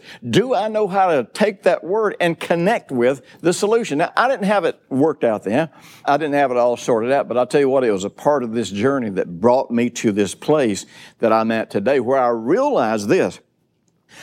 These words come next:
A revelation only serves you or me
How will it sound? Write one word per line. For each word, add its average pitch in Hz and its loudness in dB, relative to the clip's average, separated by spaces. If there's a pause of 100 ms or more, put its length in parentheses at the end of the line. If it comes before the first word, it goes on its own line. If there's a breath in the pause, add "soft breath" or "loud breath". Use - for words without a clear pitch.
(220 loud breath)
A 127 2
revelation 180 0 (460)
only 220 0 (200)
serves 147 -2
you 117 -2 (760)
or 107 0
me 143 -2